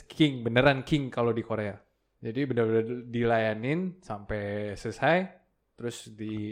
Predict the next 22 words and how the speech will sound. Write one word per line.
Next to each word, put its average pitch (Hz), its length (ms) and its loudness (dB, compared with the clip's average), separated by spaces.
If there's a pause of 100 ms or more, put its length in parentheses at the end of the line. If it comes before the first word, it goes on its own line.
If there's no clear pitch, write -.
(260)
ya, 117 320 0
pokoknya 147 320 2
dilayanin 147 560 6
banget 135 280 2
lah. 135 100 0
Kalau 127 200 0
di 127 120 2
Indonesia 131 340 0
tuh 180 140 0
kayak, 117 260 0 (280)
"Udah, 127 280 0
jual 110 220 0
makan, 139 400 -4
kelar. 135 320 2 (260)
Itu - 160 -12
belakangnya 127 500 -6
bukan 120 280 -2
urusan 113 260 -2
gue." 120 200 4 (800)
Nah, 107 280 -8
jadi 110 260 -4
misalkan 131 380 -2